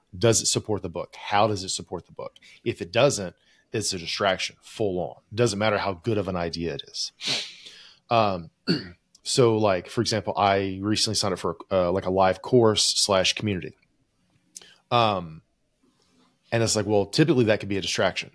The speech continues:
but this one is specifically around nonfiction authors or aspiring nonfiction authors. So I'm getting training from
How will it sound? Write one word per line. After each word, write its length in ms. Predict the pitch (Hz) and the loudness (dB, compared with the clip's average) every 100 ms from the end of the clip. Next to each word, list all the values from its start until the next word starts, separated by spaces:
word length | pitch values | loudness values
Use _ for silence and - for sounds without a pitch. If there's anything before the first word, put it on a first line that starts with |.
| _ | _
but 140 | 104 | -2
this 220 | 120 127 | 2 2
one 120 | 127 104 | 2 0
is 120 | 90 | -2
specifically 640 | - 107 131 135 135 120 | -2 2 2 2 0 0
around 640 | 104 95 104 98 92 90 - _ _ _ _ _ _ _ _ | 2 0 0 0 -2 -6 -10 _ _ _ _ _ _ _ _
nonfiction 840 | 110 110 113 110 - 110 - 104 95 | 0 4 4 2 -4 -2 -2 -4 -6
authors 840 | - 104 104 - 85 80 78 - - | 2 4 4 0 -6 -6 -6 -8 -4
or 220 | - 104 95 | 0 0 0
aspiring 540 | 95 - 107 107 98 | -2 2 2 2 0
nonfiction 460 | 95 92 104 - - | 0 -2 -4 -6 0
authors. 560 | 101 92 - - - - - - - - | 2 2 -2 -12 -14 -14 -20 -20 -20 -18
So 640 | - - 127 120 101 98 - _ _ | -6 2 4 4 0 -4 -14 _ _
I'm 180 | 110 104 | -4 -4
getting 500 | 90 113 117 107 101 | 0 2 2 -2 -6
training 600 | - - 123 120 104 101 | -4 0 0 0 -4 -8
from 640 | - 120 107 98 95 90 | -2 0 2 0 -6 -12